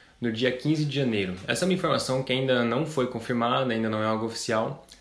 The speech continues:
mas a gente deve receber mais informações a esse respeito muito em breve. De todo modo,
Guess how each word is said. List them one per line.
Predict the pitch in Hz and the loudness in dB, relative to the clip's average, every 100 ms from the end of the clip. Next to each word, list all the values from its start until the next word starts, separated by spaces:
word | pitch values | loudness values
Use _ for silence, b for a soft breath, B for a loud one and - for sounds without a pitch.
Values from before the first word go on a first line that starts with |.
| B | B
mas | - 117 131 143 - - - | -2 2 2 0 -4 -8 -8
a | - 131 | -2 0
gente | 135 151 151 | 0 -2 2
deve | 143 160 160 | 2 4 0
receber | 147 147 117 117 120 | -2 0 0 2 2
mais | 113 113 123 123 110 104 95 - - | 2 2 2 0 0 -2 -6 -8 -8
informações | 110 104 117 110 110 113 113 | -8 -4 0 0 0 -2 -2
a | |
esse | 110 | -2
respeito | 120 113 123 120 | -4 -4 -4 -2
muito | 123 127 135 | 0 -2 -2
em | |
breve. | 110 101 95 92 | 0 0 0 -2
De | |
todo | - 151 | -2 -2
modo, | 160 117 117 131 143 | 0 0 0 -2 -6